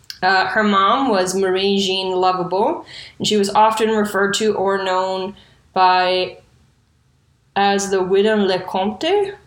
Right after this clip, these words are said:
and she had been married prior to marrying Marie's father. Blah, blah, blah.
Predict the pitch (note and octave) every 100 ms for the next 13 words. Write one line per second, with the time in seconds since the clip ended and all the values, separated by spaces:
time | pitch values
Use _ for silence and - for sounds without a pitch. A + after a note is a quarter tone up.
0 | _ - G3 G3 F#3+ - G3 F#3+ F#3 F#3+
1 | F#3+ F#3+ - G#3 A3 G3+ G3 G3 A3 A3+
2 | G3 F#3 G#3 F#3 F3+ F3+ F#3 F3+ F3+ -
3 | C4+ C#4 C#4 C#4 - - - - - -
4 | _ _ _ _ - - _ _ - E3
5 | E3 - -